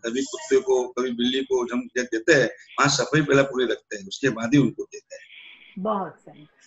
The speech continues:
Speaker 2: बहुत अच्छा। ये, ये चीजों का ध्यान रखना बहुत जरूरी है, तभी हमारा सेवा कार्य सबको पसंद आ सकता है। और कभी ऐसा भी हुआ कि आपने जैसे जानवरों के स्वास्थ्य के बारे में भी ध्यान रखा, कभी उनको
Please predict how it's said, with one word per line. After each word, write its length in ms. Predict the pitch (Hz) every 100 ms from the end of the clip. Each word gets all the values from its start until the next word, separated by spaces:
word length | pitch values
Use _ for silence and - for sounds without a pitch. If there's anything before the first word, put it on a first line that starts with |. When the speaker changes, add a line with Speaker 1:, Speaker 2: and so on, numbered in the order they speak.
| _ 208
Speaker 2:
बहुत 280 | 262 311
अच्छा। 260 | 240 - 240
ये, 540 | 214 233 294 277 226
ये 80 | 269
चीजों 340 | - 277 262 277
का 140 | 285
ध्यान 360 | 226 202 214 247
रखना 280 | 247 247
बहुत 320 | 214 190 247 226
जरूरी 460 | 220 202 208 214
है, 140 | 226 403 - - - -
तभी 220 | 247 294
हमारा 400 | 339 277 269 262
सेवा 360 | 254 233 214 226
कार्य 340 | 226 220 277 -
सबको 280 | 240 - 247
पसंद 480 | 233 214 - 220 180
आ 100 | 165
सकता 440 | - 170 - 165
है। 220 | 160 156 _ _ _ - -
और 120 | 233
कभी 300 | 240 254 214
ऐसा 300 | 302 277 311
भी 160 | 277 294
हुआ 240 | 269 285
कि 160 | 294 381
आपने 380 | 320 254 254 240
जैसे 280 | 247 247 233
जानवरों 480 | 220 208 208 214
के 140 | 226 226
स्वास्थ्य 560 | 226 202 208 208 -
के 120 | 208 202
बारे 260 | 196 185
में 160 | 196 190
भी 120 | 196
ध्यान 300 | 190 185 180
रखा, 240 | 180 - 185
कभी 300 | 185 180 185
उनको 420 | 175 190 185